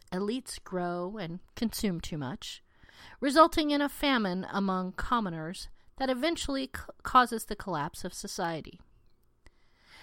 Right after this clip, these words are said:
As limited resources plague the working class, the wealthy, insulated from the problem, continue consuming unequally and exacerbate the issue, as the study found.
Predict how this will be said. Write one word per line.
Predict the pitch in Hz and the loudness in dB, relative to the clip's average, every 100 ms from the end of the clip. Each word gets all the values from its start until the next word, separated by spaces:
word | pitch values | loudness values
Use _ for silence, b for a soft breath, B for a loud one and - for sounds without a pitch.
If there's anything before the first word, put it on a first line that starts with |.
| B | B
As | 262 247 | 0 0
limited | 285 381 381 320 226 | 0 0 0 -2 -2
resources | 226 226 214 196 208 - | -4 -4 -4 -4 -6 -8
plague | - 214 202 185 | -6 -4 -4 -6
the | |
working | 156 180 - 143 | -4 -4 -4 -8
class, | - 135 156 - - | -8 -6 -6 -8 -8
the | - | -4
wealthy, | 208 247 254 - 151 214 b b b b b | 2 2 2 -2 -6 -8 b b b b b
insulated | 277 311 - 208 160 147 147 | 2 4 4 0 0 -2 -6
from | - 156 147 | -6 -6 -6
the | |
problem, | - 185 165 143 156 214 - - | -2 -2 -2 -6 -12 -14 -16 -10
continue | - 269 - 285 277 277 - | -6 -4 -4 -2 -2 -4 -6
consuming | - 262 - 233 185 160 156 - | -6 -6 -4 -2 -2 -4 -6 -6
unequally | 196 175 160 - 147 98 - - - - | -6 -6 -8 -8 -8 -6 -10 -16 -18 -4
and | 220 214 220 - | -2 0 -2 -6
exacerbate | 240 - 302 - 185 160 170 | -6 -4 -4 -2 -4 -2 -4
the | 202 196 | -2 -2
issue, | - 156 - - - | -2 -6 -8 -12 -10
as | 170 170 | -8 -8
the | - | -10
study | 156 - 135 113 | -8 -4 -4 -6
found. | 131 80 - | -6 -8 -8